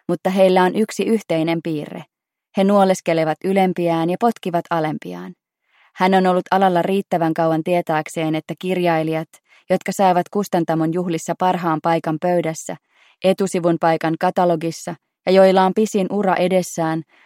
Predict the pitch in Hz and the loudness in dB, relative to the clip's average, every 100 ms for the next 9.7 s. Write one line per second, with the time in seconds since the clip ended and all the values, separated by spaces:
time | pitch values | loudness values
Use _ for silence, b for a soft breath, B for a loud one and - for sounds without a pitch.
0 | b 190 190 196 220 220 - 180 175 185 | b 2 4 4 2 2 2 0 0 0
1 | 202 208 190 180 170 175 175 175 170 170 | 2 4 4 2 0 -4 -2 0 2 0
2 | 170 214 - 185 196 185 160 160 165 165 | 0 -2 -2 -2 0 -2 -2 -2 0 0
3 | 165 185 - 185 170 - 165 170 165 170 | 2 -2 0 -2 -2 -4 -4 -4 -2 -2
4 | 165 165 165 165 - b b 208 202 214 | -2 -2 -2 -6 -10 b b -2 0 0
5 | - 175 170 - 147 - - 170 170 170 | 0 -2 -2 -4 -6 -6 -10 -14 -16 -20
6 | _ _ _ _ _ _ _ 202 214 233 | _ _ _ _ _ _ _ -4 0 0
7 | 214 214 208 196 190 190 202 - 226 214 | 4 4 4 2 2 -4 -6 -4 -2 0
8 | 190 - 220 190 - 160 - 170 190 190 | 0 0 -2 -2 -2 -2 0 -2 0 0
9 | 175 170 - 202 190 - 170 | 0 0 -2 -4 -4 -6 -12